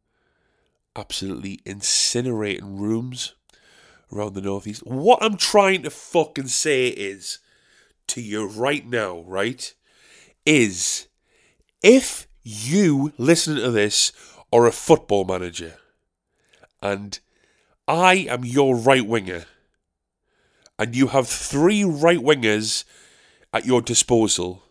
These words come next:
dis-, disposal? Disposal. You put me first on the team sheet ahead of those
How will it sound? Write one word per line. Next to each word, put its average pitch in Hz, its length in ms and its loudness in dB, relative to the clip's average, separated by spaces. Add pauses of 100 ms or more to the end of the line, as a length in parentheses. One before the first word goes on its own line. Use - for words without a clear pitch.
(200)
dis-, - 220 -4 (160)
disposal? 139 600 -2
Disposal. 98 760 -2 (1000)
You - 200 -6
put - 400 4
me 151 360 0 (200)
first 147 500 6
on 131 120 2
the 131 80 2
team 113 300 -4
sheet 104 360 -2 (260)
ahead 127 240 4
of 117 120 2
those 120 200 2